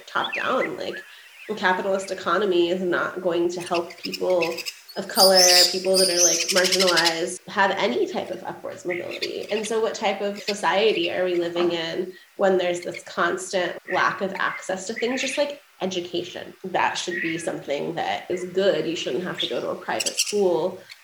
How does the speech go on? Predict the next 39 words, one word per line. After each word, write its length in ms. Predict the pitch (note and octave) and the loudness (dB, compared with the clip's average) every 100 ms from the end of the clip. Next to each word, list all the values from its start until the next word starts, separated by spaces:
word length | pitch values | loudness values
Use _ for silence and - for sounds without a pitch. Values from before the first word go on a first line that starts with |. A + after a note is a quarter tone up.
| _ - | _ -4
and 120 | F#3+ | -4
spend, 300 | F#3 G3 E3+ E3 D#3+ | 0 2 4 4 4
like, 160 | D3+ E3 E3 - | 4 2 2 2
buku 480 | F3+ F3 - D#3+ E3+ | 6 4 4 -4 -2
fucking 420 | D3 D#3 D#3+ D#3+ | -4 -4 -4 0
money. 520 | E3+ E3+ B2+ B2 F3 - - - - | 2 2 2 0 -2 -8 -18 -16 -8
I 120 | D#3+ G3+ | -4 -4
see 380 | - G3+ G3+ | -6 -10 -6
these 280 | G3 G3 F#3+ | -4 -6 -8
people 500 | - F#3 F#3+ F#3 F3+ | -4 -2 0 4 4
that 220 | F3 - - | 4 -2 0
are 140 | F3 - | -2 0
able 340 | E3+ E3+ D#3+ - | 0 2 0 0
to 140 | F3+ | -4
have 320 | F#3 D3 - - | -2 -2 -4 -4
access 580 | D2+ - - F#3 F#3+ - | -6 -6 -8 -8 -8 -6
to 100 | F#3 | -4
all 180 | D3+ D#3 | -2 -2
of 120 | - | -4
these 200 | E3+ - | -8 -4
things 340 | E3+ E3+ F3 | 2 2 0
because 380 | - - D#3 D#3+ | -8 -8 -6 -6
they 180 | B2 D#3 | -6 -6
have, 420 | - F#2+ - - - - - - - | -2 -2 -2 -6 -18 -20 -20 -12 -10
you 140 | - A#2+ | -6 -4
know, 180 | B2 B2 - | -4 -6 -12
money. 380 | A2+ G#3+ F4+ - - - - - - | -4 -2 -2 -4 -8 -12 -12 -14 -6
And 140 | A3 | 0
I 80 | G#3+ | 0
think 240 | G#3+ G#3 - | 0 -2 2
that's 260 | F#3 - | 0 0
what 120 | F3+ | -2
makes 280 | E3 - - | 0 -2 -2
me 120 | E3 | -2
the 80 | F3 | -2
most 280 | C3 G2 - | -2 -6 -8
angry, 420 | - - E2 F2 | -8 -6 -6 -6
is 300 | - B3+ F4 | -4 -4 -4
that 420 | D3+ B2+ A#2+ - | -4 -2 -4 -8